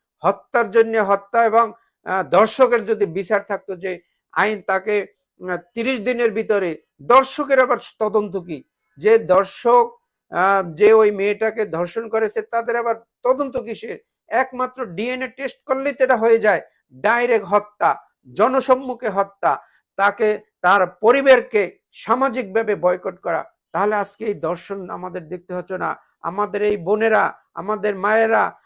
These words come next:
আমরা আজকে, আজকে সমাজে চলতে পারে না। আজকে শেখ হাসিনা সেই সালাউদ্দিন কাদেরকে ফাঁসি দিয়েছে।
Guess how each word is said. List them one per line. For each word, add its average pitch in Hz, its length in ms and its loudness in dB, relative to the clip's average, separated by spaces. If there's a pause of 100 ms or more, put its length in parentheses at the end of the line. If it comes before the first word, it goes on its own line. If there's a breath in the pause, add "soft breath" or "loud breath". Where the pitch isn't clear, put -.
আমরা 214 320 -6
আজকে, 202 240 -8
আজকে 202 260 -6
সমাজে 196 380 -12
চলতে 208 320 -12
পারে 190 240 -6
না। 165 200 -6 (260)
আজকে 202 340 -4
শেখ 214 240 -4
হাসিনা 214 460 -2 (220 soft breath)
সেই 208 180 -2
সালাউদ্দিন 220 580 -2
কাদেরকে 226 680 -2 (340)
ফাঁসি 220 280 0
দিয়েছে। 196 520 0